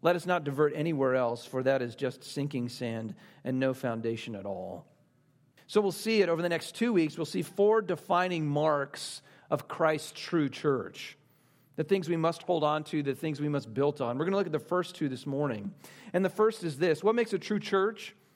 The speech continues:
It's that we confess Christ in the world.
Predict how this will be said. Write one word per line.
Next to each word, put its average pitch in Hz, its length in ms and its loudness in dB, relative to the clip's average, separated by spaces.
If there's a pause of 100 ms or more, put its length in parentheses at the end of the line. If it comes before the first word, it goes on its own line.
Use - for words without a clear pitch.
(360)
It's 160 120 -6
that 170 180 2
we 196 140 0
confess 185 840 -2 (260)
Christ 151 800 0
in 165 160 -2
the 147 80 2
world. 123 560 0